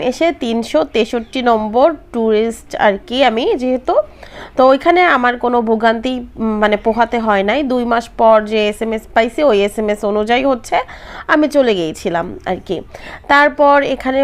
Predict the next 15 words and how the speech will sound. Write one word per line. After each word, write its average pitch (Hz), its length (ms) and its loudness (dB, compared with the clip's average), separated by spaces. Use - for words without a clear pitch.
হচ্ছে 247 320 0
সব 240 120 2
কিছু 233 200 -6
জমা 226 280 2
দিয়ে, 214 240 0
ছবি 240 340 0
তুলে, 220 260 2
ফিঙ্গার 247 440 2
করে 226 280 2
then 311 260 6
হচ্ছে 302 200 0
আমি 262 100 2
চলে 185 280 4
আসলাম। 214 260 -2
ঠিক 349 220 4